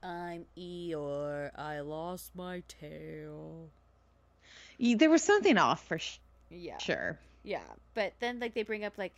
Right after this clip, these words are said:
Speaker 1: "Doesn't it bother you that he told Catherine in French, like, 'I love you'?" And she's like, "I was standing right there. I knew he was coming home with me. I don't care what he does. I don't care. I don't care." You're like, "Okay." Like,
Speaker 2: She's like, "My, you know what? The biggest regret of this season was going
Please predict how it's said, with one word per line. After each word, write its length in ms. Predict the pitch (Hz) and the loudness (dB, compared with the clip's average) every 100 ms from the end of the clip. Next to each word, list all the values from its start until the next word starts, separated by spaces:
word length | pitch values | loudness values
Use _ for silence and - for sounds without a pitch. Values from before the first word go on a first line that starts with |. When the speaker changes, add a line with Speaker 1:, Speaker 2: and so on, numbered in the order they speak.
| - - - | -18 -16 -10
Speaker 1:
"Doesn't 220 | 247 294 | -6 -4
it 120 | 247 | -2
bother 300 | 214 214 233 | 2 2 2
you 140 | 240 | 0
that 160 | 226 208 | 0 -2
he 120 | 208 | -4
told 280 | 202 214 196 | -6 -6 -6
Catherine 400 | 226 185 196 196 | -4 -6 -6 -8
in 100 | 185 | -8
French, 340 | - 190 185 | -4 -4 -4
like, 120 | 190 - | -8 -4
'I 120 | 170 | -4
love 400 | 165 185 208 208 | -4 0 0 0
you'?" 140 | 220 208 | -4 -6
And 80 | |
she's 100 | - | -4
like, 100 | 226 - | -2 4
"I 80 | 294 | 4
was 100 | - | 6
standing 240 | 285 392 | 2 2
right 140 | 240 - | 0 2
there. 240 | 226 208 - - | 0 0 -4 2
I 120 | 240 | 4
knew 120 | 311 440 | 4 2
he 80 | 254 | 0
was 120 | - | -2
coming 200 | 220 196 | -6 -4
home 160 | 202 214 | -4 -6
with 160 | 233 | -6
me. 140 | 196 190 - | -8 -10 0
I 60 | 285 | 4
don't 120 | 349 | 4
care 140 | - 415 | 2 2
what 120 | 480 | 2
he 120 | 320 | 0
does. 260 | 214 175 - - | -2 -2 -4 -6
I 60 | 320 | -4
don't 120 | 440 | -4
care. 280 | - 381 190 - - | 0 2 0 -2 -2
I 60 | 285 | 0
don't 140 | 277 | 0
care." 320 | 226 185 104 - _ _ _ _ _ _ _ _ _ _ _ - | -4 -6 -8 -14 _ _ _ _ _ _ _ _ _ _ _ -12
You're 100 | 214 | -8
like, 160 | 196 - | -8 -6
"Okay." 720 | 269 302 - 254 208 202 196 196 | -4 -4 -6 -10 -10 -8 -6 -2
Like, 140 | 196 | -2
Speaker 2:
She's 180 | - - | -4 -2
like, 140 | 254 240 | -2 6
"My, 240 | 294 302 | 6 6
you 180 | 233 269 | 4 4
know 120 | 294 | 6
what? 240 | 302 277 214 | 8 6 4
The 100 | 240 | 2
biggest 380 | 262 294 294 294 | 6 8 6 2
regret 380 | 240 226 220 208 | 2 6 6 4
of 100 | 196 | 2
this 180 | 202 - | 2 2
season 500 | - 190 190 196 185 - - | 2 4 4 2 0 -8 -2
was 220 | 190 196 | 2 2
going 640 | 190 240 240 233 240 233 | 2 6 6 8 6 4